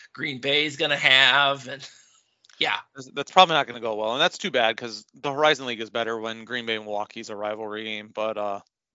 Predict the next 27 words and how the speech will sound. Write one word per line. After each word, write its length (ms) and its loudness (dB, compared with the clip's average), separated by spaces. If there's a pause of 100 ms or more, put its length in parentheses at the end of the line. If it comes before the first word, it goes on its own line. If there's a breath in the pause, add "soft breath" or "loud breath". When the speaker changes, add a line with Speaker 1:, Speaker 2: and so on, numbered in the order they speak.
Speaker 2:
it's 120 -18
not 140 2
Speaker 1:
Yeah. 80 0
Speaker 2:
happening. 340 -8 (220)
Not 160 4
happening 260 -4
on 100 -2
this 100 -2
Speaker 1:
It's, 100 -12
Speaker 2:
Sunday. 300 -6
Speaker 1:
it's 260 -2
just 280 -2
one 240 -4
of 80 -6
those 280 -6
things 320 -4
that 160 0
it's 140 -8
like, 260 -4
uh, 460 -6 (420 soft breath)
yeah, 280 2
it's, 320 -4
it's 400 -10
not 220 -4
looking 320 -16
great. 300 -12 (500 soft breath)
So, 300 -4